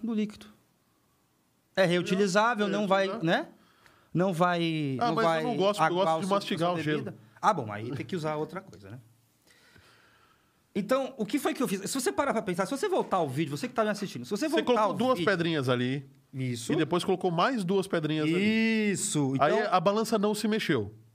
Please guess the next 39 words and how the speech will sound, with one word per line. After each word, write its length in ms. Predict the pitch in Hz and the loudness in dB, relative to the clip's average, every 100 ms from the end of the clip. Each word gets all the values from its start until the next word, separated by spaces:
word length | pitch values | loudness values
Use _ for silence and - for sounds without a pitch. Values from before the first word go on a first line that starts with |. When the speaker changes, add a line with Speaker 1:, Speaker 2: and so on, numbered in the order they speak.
| - | -4
Speaker 2:
Porque, 180 | 175 214 | 0 2
Speaker 1:
É, 40 | |
na 60 | 196 | 4
verdade, 200 | 208 175 | 4 4
Speaker 2:
claro, 120 | 247 | 2
Speaker 1:
ela 80 | - | 2
pendeu 260 | 254 233 247 | 2 4 4
pra 120 | 254 | 2
esse 120 | 240 | 4
lado. 340 | 247 180 113 - | 4 4 -2 -2
Speaker 2:
ela 180 | 156 185 | 0 4
já 140 | 214 | 2
tá, 160 | 208 160 | 2 4
na, 160 | 165 147 | 4 2
na 100 | 156 | 2
primeira 360 | 185 170 277 | 2 2 2
pedrinha 300 | 220 151 143 | 2 0 0
que 60 | - | 0
você 100 | 156 | 0
colocou, 420 | 214 208 143 151 | 2 2 0 2
Speaker 1:
Ah, 160 | 170 202 | 4 2
sim. 140 | - | 2
Speaker 2:
ela 160 | 151 165 | 2 2
já 100 | 180 | 0
tava 160 | 175 196 | 0 0
Speaker 1:
Sim, 60 | |
Speaker 2:
lá. 200 | 240 113 - | 0 -2 -12
Speaker 1:
sim, 260 | - 135 104 - _ | -6 -6 -6 -16 _
sim. 240 | - 104 - _ - - | -8 -8 -10 _ -14 -2
Speaker 2:
Aí 160 | 131 156 | 0 0
depois 360 | 208 175 170 | -2 0 -2
você 80 | 208 | -2
colo-, 340 | 208 202 202 - | 0 0 0 -8
você 120 | - | -6
colocou 260 | 165 160 156 | -4 -2 0
duas 240 | 156 147 | 0 0
de 60 | 147 | 0
uma 100 | 190 | 0
vez, 360 | 156 190 - | 2 0 -6